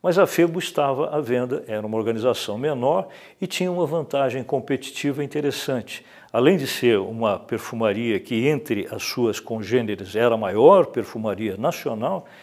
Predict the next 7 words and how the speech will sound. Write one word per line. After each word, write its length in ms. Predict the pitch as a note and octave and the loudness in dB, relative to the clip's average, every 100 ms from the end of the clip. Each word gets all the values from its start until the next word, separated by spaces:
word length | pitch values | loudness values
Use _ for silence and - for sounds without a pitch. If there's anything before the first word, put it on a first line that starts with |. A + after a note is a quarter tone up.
| - - - | -20 -20 -8
ela, 420 | A#2 B2+ C#3 - - | 2 4 4 2 -2
além 280 | A#2+ C3 C3 | 0 0 -2
disso, 360 | A2+ C3 D#3 | -4 -6 -6
tinha 440 | - - C3+ C#3 C3 - _ | -10 -6 -6 -6 -8 -18 _
essa 280 | - - D#3 | 2 2 2
vantagem 580 | C#3 C3+ C3 B2+ B2 C#3 | -2 -4 -2 -2 -2 -8
aqui. 280 | - - | -10 -14